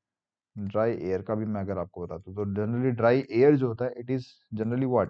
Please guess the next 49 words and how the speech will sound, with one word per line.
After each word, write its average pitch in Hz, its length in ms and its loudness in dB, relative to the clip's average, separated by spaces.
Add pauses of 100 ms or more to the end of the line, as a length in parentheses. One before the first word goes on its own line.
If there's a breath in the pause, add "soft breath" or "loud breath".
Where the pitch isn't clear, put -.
It 101 120 -6
is 120 80 -2
mixture 113 440 -4
of 131 100 -4 (340)
N 123 160 0
two 131 180 4
N 113 60 2
O 90 100 0
two, 82 140 -10 (760)
ठीक 123 100 -4
है, 139 60 -2
ड्राई 110 240 -4
it 117 80 -8
is 117 80 -6
mixture 117 380 -4
of 135 100 -4
N 113 160 -8
two 107 180 -6
N 107 60 -4
O 90 120 -4
two, - 380 -18
mixture 98 260 -8
of 123 140 -4 (1040)
N 80 60 -10
two, - 220 -10
क्योंकि 139 220 -4
मेजर 139 320 4
कंपोनेंट 143 500 -2
जो 127 140 -2
है 143 100 -4
वो 143 120 -4
आपके 131 260 -8
पास 135 220 -6
क्या 135 160 -4
प्रेजेंट 123 320 -6
है 98 60 -2
वहाँ 90 140 -4
पे, 87 140 -14 (720)
एयर 110 160 2
के 110 80 -2
अंदर 95 220 -2
में 82 140 -6
नाइट्रोजन 90 400 -2
और 92 100 0
ऑक्सीजन 95 320 -2
ही 123 80 -2
प्रेजेंट 123 280 -4
होते 120 200 -8
हैं, 120 60 -14